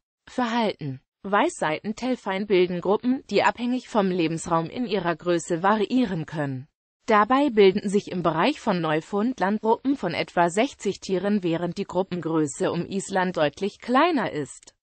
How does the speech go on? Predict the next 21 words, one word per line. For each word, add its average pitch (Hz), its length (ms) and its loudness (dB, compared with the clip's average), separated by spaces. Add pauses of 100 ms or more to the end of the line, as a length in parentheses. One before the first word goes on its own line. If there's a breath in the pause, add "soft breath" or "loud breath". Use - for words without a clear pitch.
(280)
Aufgrund 220 500 2
von 185 200 -2
Magenanalysen 160 960 -2
konnte 190 320 -2
festgestellt - 760 -4
werden, 135 340 -6 (380)
dass 247 180 -2
die 220 180 -6
Hauptnahrung 190 640 0
der 175 200 0
Tiere 185 440 0
aus 165 160 -2
Fischen 226 480 -2
wie 196 80 -2
Makrelen 190 460 0
und 202 240 -2
Heringen 180 520 0
sowie 190 340 0
aus - 240 -4
Tintenfischen 180 680 -6
besteht. 143 560 -4